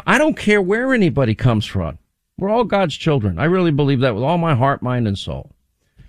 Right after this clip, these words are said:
But if you look at around the globe,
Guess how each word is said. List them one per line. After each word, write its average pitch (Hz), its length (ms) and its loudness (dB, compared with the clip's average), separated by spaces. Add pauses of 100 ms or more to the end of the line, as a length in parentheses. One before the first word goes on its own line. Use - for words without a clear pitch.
(420)
But 190 220 0
if 185 160 -2
you 202 100 0
look 220 300 0
at 240 100 0
around 202 440 2
the 185 80 2
globe, 156 680 0